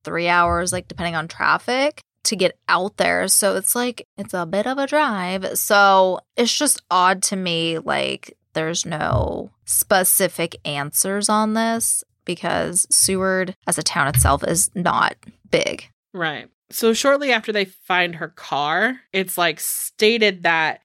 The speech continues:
Speaker 2: they found this, like, local storage shed that was broken into near the truck and an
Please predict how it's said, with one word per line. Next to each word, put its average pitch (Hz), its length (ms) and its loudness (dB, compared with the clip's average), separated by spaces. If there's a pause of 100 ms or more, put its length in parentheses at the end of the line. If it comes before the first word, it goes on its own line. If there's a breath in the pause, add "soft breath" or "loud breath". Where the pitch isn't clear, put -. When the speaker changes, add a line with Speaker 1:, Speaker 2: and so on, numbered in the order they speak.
(140)
Speaker 2:
they 190 300 2
found 190 540 0
this, 180 220 -4
like, 165 220 -2
local 175 460 -4
storage 190 640 2
shed 156 380 0
that 156 200 -4
was 165 140 -8
broken 170 500 0
into 170 420 -2
near 165 280 -2
the 160 100 -4
truck 156 400 0 (120)
and 175 120 2
an 165 140 -4